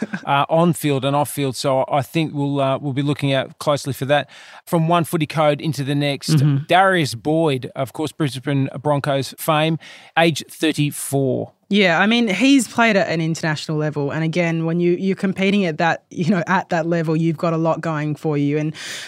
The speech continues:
Speaker 1: I think mentally and physically, there's a lot of strength there. So again, he's got an advantage.
Speaker 2: Yeah, a bit of a quiet achiever, Darius Boyd, in his career. We'll see how he comes out on the S A S course.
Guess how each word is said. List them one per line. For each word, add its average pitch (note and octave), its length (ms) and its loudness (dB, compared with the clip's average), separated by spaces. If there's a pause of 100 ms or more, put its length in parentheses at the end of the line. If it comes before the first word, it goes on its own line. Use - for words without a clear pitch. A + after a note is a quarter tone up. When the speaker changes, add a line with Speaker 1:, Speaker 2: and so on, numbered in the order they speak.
Speaker 1:
I F#3+ 100 2
think D#3+ 200 -2
mentally F3 500 0
and E3 280 -2
physically, D#3+ 500 0
there's D3 140 0
a D#3 40 -2
lot D#3 140 0
of D3+ 80 -2
strength D3+ 340 -4
there. C#3+ 220 0
So C#3+ 280 -2
again, D3 640 -2
he's D#3 220 0
got E3 120 0
an D3+ 120 0
advantage. C#3+ 640 -2
Speaker 2:
Yeah, C#3+ 160 2
a C#3 80 2
bit C#3+ 140 0
of F3 80 -2
a F3 40 -2
quiet C#3+ 360 0
achiever, C#3+ 360 -2
Darius B2+ 400 -2
Boyd, C#3+ 280 -2
in B2+ 80 0
his B2+ 120 -2
career. C#3 380 0
We'll C3 80 -4
see E3+ 200 -2
how F3 120 0
he C3+ 80 -2
comes C3 320 -2
out C3+ 220 0
on C3 160 -2
the B2+ 80 -2
S B2+ 160 -4
A B2+ 160 -2
S C3 120 -6
course. C#3 460 -4